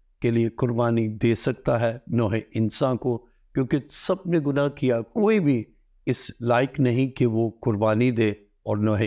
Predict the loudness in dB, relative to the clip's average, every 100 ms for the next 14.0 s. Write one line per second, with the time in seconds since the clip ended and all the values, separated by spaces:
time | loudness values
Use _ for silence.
0 | -2 -2 -2 -2 -2 0 -2 -4 -10 _
1 | _ -4 0 2 0 0 -2 -2 0 0
2 | 0 -4 _ _ _ -6 0 2 2 2
3 | 0 0 0 -2 -2 0 -2 -4 -16 _
4 | _ _ _ _ -2 0 2 -2 -8 _
5 | -4 0 2 0 -2 -8 -6 -2 -2 0
6 | 0 0 -2 -2 0 0 0 0 0 -2
7 | -2 -2 -2 -2 0 0 -2 -10 -16 _
8 | _ _ -4 -2 -2 -4 _ -8 -2 0
9 | 0 -2 -2 -4 -4 -2 2 2 2 0
10 | -4 -8 _ _ -2 0 2 0 0 0
11 | 0 0 -2 -6 -4 -2 0 2 2 -2
12 | -6 _ -8 -2 0 0 0 -2 0 0
13 | 0 2 -2 -4 _ -4 0 2 2 -2